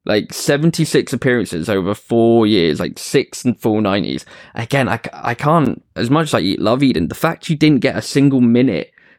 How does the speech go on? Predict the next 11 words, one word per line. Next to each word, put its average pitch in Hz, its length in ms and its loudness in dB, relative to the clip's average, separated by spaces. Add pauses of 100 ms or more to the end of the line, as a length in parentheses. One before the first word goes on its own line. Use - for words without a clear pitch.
(300)
uh, 120 240 0 (340)
in 131 200 0
the 123 100 4
El 117 140 0
Clasico, 120 760 -4
like, 101 340 -4 (500)
that's 190 260 0
the 240 80 0
reason 190 300 4
you're 156 140 6
bought. 120 540 -2